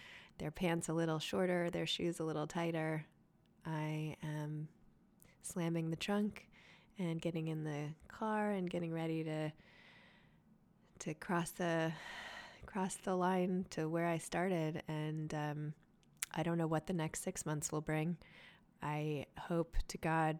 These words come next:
that they don't bring the kind of loss and divisiveness and tragedy that the previous six months have. I'm, I'm really, really praying for that. Um, and all I can say is that we're all in this together,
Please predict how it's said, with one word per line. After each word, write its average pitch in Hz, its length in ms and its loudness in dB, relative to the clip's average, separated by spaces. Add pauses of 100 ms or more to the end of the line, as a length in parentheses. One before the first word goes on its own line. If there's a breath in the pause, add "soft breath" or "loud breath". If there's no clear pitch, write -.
that 147 480 -2 (920)
they 156 120 0
don't 156 260 0
bring 156 280 2
the 147 80 -2
kind 156 360 -2
of 143 120 -6
loss 151 460 2
and 151 200 -4 (1200 loud breath)
divisiveness 165 1080 0
and 143 600 -4 (560 loud breath)
tragedy 175 840 2
that 165 160 0
the 151 80 -4
previous 156 420 0
six - 240 -4
months 170 240 0
have. 175 260 4
I'm, 151 220 -2 (100)
I'm 143 280 -6
really, 160 360 2
really 151 240 0
praying 156 280 0
for 175 100 0
that. 175 260 2 (200)
Um, 151 500 -2 (960)
and 160 120 2
all 165 140 4
I 165 100 4
can 170 160 0
say 170 240 4
is 170 100 4
that 170 140 2
we're 165 100 2
all 165 160 4
in 170 80 0
this 160 160 0
together, 160 560 0